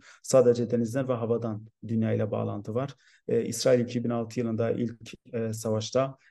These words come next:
ilk vurduğu yerde Lübnan'ın, e, uluslararası havalimanı, tek limanı,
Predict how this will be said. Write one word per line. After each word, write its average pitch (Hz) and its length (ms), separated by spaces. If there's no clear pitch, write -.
ilk 117 260
vurduğu 110 200
yerde 113 240
Lübnan'ın, 117 640
e, 107 120
uluslararası 113 640
havalimanı, 107 560
tek - 380
limanı, 110 480